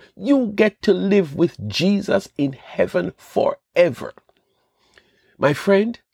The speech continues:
the weapons we experience are real, but the God who created the devil who fires those weapons against us,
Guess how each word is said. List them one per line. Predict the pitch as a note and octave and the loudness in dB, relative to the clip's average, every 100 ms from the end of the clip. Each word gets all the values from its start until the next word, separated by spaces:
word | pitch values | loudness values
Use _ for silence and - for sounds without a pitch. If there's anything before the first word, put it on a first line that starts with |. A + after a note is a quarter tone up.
| _ _ B2+ | _ _ 2
the | D3 | 2
weapons | A2+ F#3+ - F#3+ G#3 E3 D3+ | 4 2 2 2 2 0 -2
we | F3 - - | -2 -2 -6
experience | - - - - - - C4 - - - - - B2+ | -8 -6 -8 -8 -4 0 0 -2 -12 -14 -16 -6 0
are | A#2+ G#2 | 0 0
real, | A2 B2 D3 A#3 A3 - - _ _ _ _ _ - | 0 -2 2 4 2 0 -10 _ _ _ _ _ 0
but | C#3+ | 2
the | C3+ | 2
God | A2 - A#3+ A3+ G#3+ | 0 2 2 4 0
who | F3+ E3+ | -2 -4
created | - F#3+ G3 F#3+ - D3 B2+ | -4 0 2 2 2 -2 0
the | B2 | -2
devil | - G3 G3 F3 F3+ | -2 0 0 2 0
who | E3+ | -2
fires | D#3 - - - F3+ C#3 | -4 -2 0 0 -2 -2
those | E3 D3+ | -2 -2
weapons | B2+ F3+ - E3 - | 0 0 0 -4 -6
against | - F3 F3+ - - - | -4 0 0 -2 -8 -2
us, | F3+ | -2